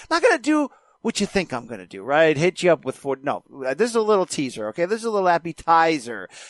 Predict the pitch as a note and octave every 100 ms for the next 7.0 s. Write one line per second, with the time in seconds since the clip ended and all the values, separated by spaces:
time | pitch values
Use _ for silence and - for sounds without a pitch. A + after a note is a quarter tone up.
0 | - A3 - G#3+ G#3 G3 F#3+ E3+ E3 -
1 | G#3+ A3 - F3 C3+ C#3+ F#3+ F#3+ D#3+ C#3+
2 | B2 - A#2 G2+ - - A#2+ A#2 C#3+ F3+
3 | G#3 - _ _ _ - D#3+ D#3+ F#3 F#3+
4 | F3 D#3+ D#3+ F#3+ A3+ F3+ A#2 G2 _ _
5 | _ - D3 E3+ D#3 D3+ D3 B2+ - D#3
6 | C#3 A2+ G#2+ D#2+ C2+ - D2+ - - C2+